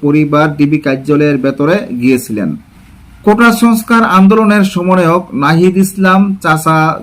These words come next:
জাহিদুল ইসলাম দেড়টার পরে প্রথম আলোকে বলেন, "ডিবির গাড়িতে করে তারা বাসায় যাচ্ছেন।" কোটা সংস্কার আন্দোলনের সমন্বয়কদের মধ্যে প্রথম তিনজনকে গত শুক্রবার বিকেলে ধানমন্ডি গণস্বাস্থ্যনগর হাসপাতাল থেকে তুলে আনা হয়।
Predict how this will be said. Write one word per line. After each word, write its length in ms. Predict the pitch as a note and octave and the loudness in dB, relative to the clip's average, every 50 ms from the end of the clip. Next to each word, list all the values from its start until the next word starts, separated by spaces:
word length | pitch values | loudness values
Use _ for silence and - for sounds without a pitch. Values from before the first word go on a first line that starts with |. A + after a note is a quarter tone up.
| - | -4
জাহিদুল 380 | - C#3+ D3+ D#3+ D#3+ F#3 F3+ F3+ | -2 0 0 2 2 0 0 0
ইসলাম 480 | F3+ E3 - - F3 E3 E3+ F#3+ G3 G3 - - - - - - - - - - A2+ A2 A2 | 0 -2 -2 -4 -2 -2 0 0 -2 -2 -4 -12 -20 -20 -20 -20 -20 -20 -12 -10 -10 -4 0
দেড়টার 600 | C#3 D#3 D#3+ D#3 D#3+ - - G3 F#3 F#3+ F#3 F3+ | 2 2 2 0 -2 -4 -2 2 2 2 2 0
পরে 540 | F3 - F3 D3+ C#3+ D3 D#3 F3 F#3+ G3 - - - - - - - - - - - - - | -2 -4 -2 0 2 2 2 0 0 -2 -6 -12 -20 -20 -20 -20 -20 -20 -20 -20 -20 -4 2
প্রথম 440 | E3+ F#3+ F#3+ F#3+ A3 A3 G#3+ G#3 | 2 2 4 4 2 2 2 2
আলোকে 340 | F3 F3+ F3+ F3 D#3+ F3 E3+ | 0 2 2 2 2 2 0
বলেন, 460 | C#3 C#3 C#3 C#3 D3 F3 G3 G3 D3+ | 0 2 2 2 2 4 2 2 2
"ডিবির 440 | B2 - E3 E3 E3+ F3 F3+ E3 D#3+ | 2 2 0 2 4 4 4 4 2
গাড়িতে 440 | D3 D3 C#3+ D3+ D#3+ D#3 D#3 F#3+ F3+ | 0 0 2 2 0 0 0 -2 0
করে 260 | - D3+ D3 E3 F3+ | 0 2 2 2 0
তারা 440 | F3 D3 C#3+ D3 F3 F#3 A3 - - | 0 0 -2 0 0 0 0 -2 -6
বাসায় 380 | A2 B2 C3 B2+ - C#3+ C3 A#2 | -4 -4 -2 -2 -2 -2 -2 -2
যাচ্ছেন।" 500 | A2+ A2+ A2+ - - - A#2 G2+ D2+ C2+ - - - - - - - - - - - - - - - - - | -2 -4 -6 -8 -10 -10 -8 -8 -8 -10 -12 -18 -20 -20 -20 -20 -20 -20 -20 -20 -20 -20 -20 -20 -20 -4 0
কোটা 240 | F#3+ G3 A3 A#3 A3+ | 2 4 4 4 4
সংস্কার 440 | A3+ A#3+ A#3 A3 A3+ - A#3+ A#3 | 4 4 2 2 0 0 0 0
আন্দোলনের 540 | G#3 F#3+ F#3+ G3 G#3+ A3 G#3+ G3 E3+ E3+ F3+ | 2 4 4 4 4 4 4 2 2 0 -2
সমন্বয়কদের 600 | E3+ - F3 F#3 F#3+ G3 G3+ G3+ G3 F#3 G#3 G3+ G3 | -2 -4 -2 2 2 4 4 2 2 0 2 4 4
মধ্যে 360 | F#3+ G3 F#3 F3+ F#3 G3+ F#3+ | 6 4 4 2 2 0 0
প্রথম 480 | G3 - F#3 F3+ F3+ G3 G3 G3+ G3 | 0 0 -2 -2 2 2 4 4 4
তিনজনকে 680 | F#3+ F#3 E3+ E3+ E3+ D#3+ F3+ F#3+ F#3+ F#3+ F#3+ F#3 F#3+ F#3 D#3+ | 2 2 -2 -2 -2 -2 0 2 2 2 2 0 0 0 0
গত 280 | E3 D#3+ D#3 - F#3 F3 | 0 -2 -2 0 -2 -2
শুক্রবার 600 | E3 - E3+ D#3+ - - F#3 F3 E3 F3+ F3 E3+ | -2 -4 -6 -6 -2 0 0 0 2 2 0 0
বিকেলে 420 | D#3 D#3+ D#3+ D#3+ E3 D3+ D#3+ D#3+ | 0 -2 -2 0 0 0 0 0
ধানমন্ডি 640 | D3 C#3+ C#3+ D3+ D#3 D#3+ E3 E3+ E3+ E3 F3+ F3+ F3 | 0 0 0 0 0 0 -2 -2 -2 0 2 2 2
গণস্বাস্থ্যনগর 1120 | E3 C#3+ D#3 D#3 D#3+ D#3+ D#3+ D3+ - D#3+ E3 D#3+ - - - F3+ F3 F3 F3 F3 F3+ F3+ | 0 0 -2 -2 0 0 -2 -4 -2 -4 -4 -4 -4 -6 -8 -6 -4 -4 -6 -4 -4 -2
হাসপাতাল 520 | D3+ D3+ D3 D3 - - D3+ D3 D#3 C#3+ C3 | -2 -2 -4 -6 -6 -8 -6 -4 -4 -4 -2
থেকে 260 | C3+ C#3+ C#3+ - D#3 | -2 -6 -4 -4 -8
তুলে 360 | D#3 - D3 C#3+ C#3+ C#3+ - | -6 -4 -2 -2 -2 -2 -2
আনা 180 | A#2+ C#3 B2+ A#2+ | -2 0 0 0
হয়। 220 | G#2+ F2 E2 - | -2 -4 -8 -8